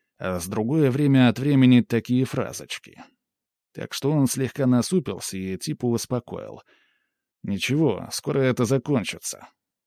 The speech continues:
Зато у нас будут полноценные помещения для расквартирования почти пяти тысяч человек. «Ого, а зачем столько? У нас даже с обслугой, дай бог, две тысячи выходит, насколько я понимаю». Чуть меньше,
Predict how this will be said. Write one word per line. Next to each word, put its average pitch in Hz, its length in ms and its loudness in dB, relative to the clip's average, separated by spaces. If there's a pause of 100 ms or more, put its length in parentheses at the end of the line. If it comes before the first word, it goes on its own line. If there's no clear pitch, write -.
Зато 107 320 -4
у 160 100 2
нас 135 260 2
будут 135 280 2
полноценные 120 720 4
помещения 110 760 2
для 104 160 -2
расквартирования 107 1040 0
почти 107 400 -2
пяти 120 320 0
тысяч 110 420 -2
человек. 104 640 -4 (800)
«Ого, 101 580 0 (200)
а 110 100 -6
зачем 131 420 2
столько? 95 540 -2 (720)
У 117 60 -6
нас 131 240 2
даже 147 240 2
с 135 100 0
обслугой, 139 540 2
дай 117 240 6
бог, 131 380 2
две 123 260 2
тысячи 117 440 -2
выходит, 104 480 2
насколько 107 480 0
я 98 120 2
понимаю». 101 560 2 (880)
Чуть - 260 -12
меньше, 98 640 2